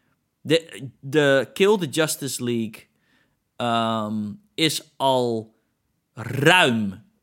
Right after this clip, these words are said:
zeven jaar in ontwikkeling. <laughs> En wordt ook constant uitgesteld.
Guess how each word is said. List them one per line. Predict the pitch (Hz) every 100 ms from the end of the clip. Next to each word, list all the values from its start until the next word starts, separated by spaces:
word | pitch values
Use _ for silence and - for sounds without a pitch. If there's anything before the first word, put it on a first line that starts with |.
| _ _ -
zeven | 107 104 143 175 175 147
jaar | 139 123 107 104 - _ -
in | 123
ontwikkeling. | 113 110 117 - 62 50 _ _
<laughs> | - _ _ _ _ -
En | - 151 151 131 - - - _ _ _ _ _ _ _ _ _ -
wordt | 143 160 160
ook | 196 196
constant | 196 185 180 135
uitgesteld. | 131 127 - - 123 104 98